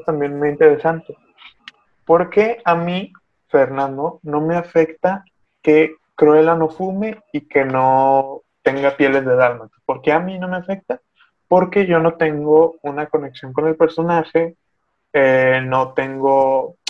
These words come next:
nunca, nunca fui fan del personaje de chiquito, las caricaturas no me acuerdo,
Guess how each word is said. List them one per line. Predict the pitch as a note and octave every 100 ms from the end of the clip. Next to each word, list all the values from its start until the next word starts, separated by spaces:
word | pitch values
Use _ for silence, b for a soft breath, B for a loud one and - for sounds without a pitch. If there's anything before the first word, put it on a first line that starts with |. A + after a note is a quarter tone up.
| -
nunca, | D3+ D3 D3+ D3 C#3+ C#3
nunca | C#3 D3
fui | C#3 C#3+
fan | B2+ C#3 C3+ C#3
del | C#3+ C#3 -
personaje | - C#3 C3 B2+ B2 C3
de | C3 B2
chiquito, | - - D#3 D3+ D3 C#3 D3 D3
las | C#3 -
caricaturas | B2+ C3+ B2 C3 C3+
no | C3
me | B2+
acuerdo, | C3 C3 C3 C3+ C3